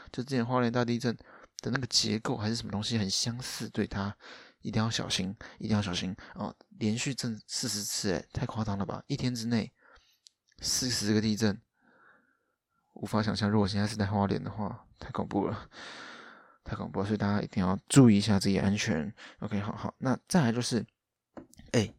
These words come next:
大家不知道有没有预约，就是十八岁以上，然后十八岁以上，包含我在内，就是可以预约这个疫苗，哦，意愿登记啦。那但是呢，很多人都，包括我身边的朋友，哦，在内呢，都有发生一个事情，叫做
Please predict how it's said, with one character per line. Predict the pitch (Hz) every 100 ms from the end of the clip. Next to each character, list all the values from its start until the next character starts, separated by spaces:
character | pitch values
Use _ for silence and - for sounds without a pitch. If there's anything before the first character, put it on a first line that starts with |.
| _
大 | 117
家 | 113
不 | 123
知 |
道 | 117
有 | 98
没 | 98
有 |
预 | - 101
约， | 95 87 95 -
就 | 95
是 | 95 85 - _ _ _ _ _ -
十 | - 120
八 | 139
岁 | 151 110
以 | -
上， | - 98
然 | - - - -
后 | 101
十 | -
八 | 127 113
岁 | 117 104
以 |
上， | 101 90
包 | -
含 | 107 101
我 | 98
在 | 98
内， | 92 73
就 | -
是 | 98 104 98 - - - -
可 |
以 | 107
预 | - 104 95
约 | 95
这 | 92
个 | - -
疫 | 123
苗， | 98 85 - - - - _
哦， | - - -
意 | - 143
愿 | 120 117
登 | 104 101
记 | 98 -
啦。 | - -
那 | 123 101
但 | 107
是 | 107 107
呢， | 101 101 - - -
很 | - 110
多 | 110 151 165
人 | 113 110
都， | 120 120
包 | 123 127
括 | 127
我 | 101
身 | - 131 123
边 | 123
的 | 107
朋 | 101 95
友， | 107 101 - - -
哦， | - 131
在 | - 113
内 | 107 107
呢， | - - 120 - - - _
都 | -
有 | 117
发 | 104 107
生 |
一 | 107
个 | 101
事 | -
情， | 98 -
叫 | -
做 | 101 101 -